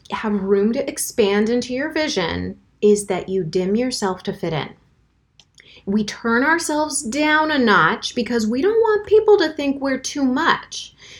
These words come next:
Fear of judgment, maybe we have fear that people are gonna, you know, I don't know, talk about us behind our back. They're gonna do that anyway. You may as well enjoy yourself and have people judge you. Not everyone is gonna like you, and that's okay.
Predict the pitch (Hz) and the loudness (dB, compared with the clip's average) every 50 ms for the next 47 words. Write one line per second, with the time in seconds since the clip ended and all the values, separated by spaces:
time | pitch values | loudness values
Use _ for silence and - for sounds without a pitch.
0 | - _ _ - 233 208 175 151 143 139 139 - - - 247 247 240 240 - 240 | -20 _ _ -2 0 0 0 0 0 -2 -4 -6 -4 0 0 0 0 0 -2 -2
1 | 233 233 226 226 220 214 208 - - _ _ _ - 185 180 165 170 170 160 165 | 0 0 0 0 0 -2 -2 -4 -10 _ _ _ -6 -4 -2 -2 -2 -2 -2 -4
2 | 175 156 147 - _ _ _ _ _ _ - 202 196 185 175 160 151 - - - | -4 -6 -8 -12 _ _ _ _ _ _ 0 2 2 2 2 0 -2 -4 -4 -6
3 | - 196 196 185 170 160 151 156 151 151 165 156 135 147 - _ _ _ - 180 | -6 -4 -2 0 0 0 -2 -2 -2 -4 -4 -4 -6 -8 -12 _ _ _ -8 -6
4 | 160 - 123 101 90 - _ - - - 160 185 202 151 104 104 - - - - | -4 -4 -6 -6 -8 -12 _ -12 -8 -8 -6 -4 -4 -4 -4 -6 -8 -8 -4 0
5 | 214 208 208 - 196 190 185 185 175 165 - - 170 175 175 170 165 165 156 156 | 2 2 2 2 2 4 4 4 2 -2 -4 -6 -6 -6 -6 -6 -4 -4 -4 -2
6 | 165 156 156 165 - - - _ _ - 208 339 403 415 494 539 554 523 - - | -2 -2 -2 -2 -6 -8 -18 _ _ -2 2 2 2 4 2 2 2 2 0 0
7 | 262 262 277 285 277 269 226 214 180 - - - 190 196 202 208 208 170 160 147 | 0 -2 0 0 2 2 4 4 4 2 0 0 2 4 4 4 4 4 2 0
8 | 123 135 202 262 311 359 381 381 440 440 403 403 392 277 269 277 269 - - 233 | 0 -2 -2 0 2 2 4 4 4 4 2 2 2 0 2 2 0 0 0 0
9 | 214 196 196 - - 170 135 139 160 180 208 226 233 - - 262 254 262 262 - | 0 0 -2 -2 -2 -2 0 0 2 2 2 2 0 0 0 0 0 0 -2 -4
10 | 196 185 - - 180 180 190 190 - - - 185 - - 160 156 156 - - 123 | -6 -6 -6 -6 -4 -4 -4 -6 -6 -6 -6 -6 -4 -4 -6 -6 -6 -6 -6 -6
11 | 120 - - - 104 - - - - - - - - - - 359 453 480 494 440 | -6 -6 -6 -4 -6 -6 -6 -8 -14 -18 -20 -20 -14 -6 -2 -2 0 2 4 6
12 | 415 392 349 339 339 330 302 294 - 294 262 247 226 214 175 185 185 - - 202 | 6 6 6 6 4 0 0 -2 -2 0 0 2 2 0 0 -2 -2 0 2 2
13 | 190 - 196 196 202 202 196 196 202 208 180 - - 185 165 - - - - | 2 2 0 -2 -2 -2 -4 -2 -2 -2 -2 -2 -4 -6 -6 -6 -6 -8 -16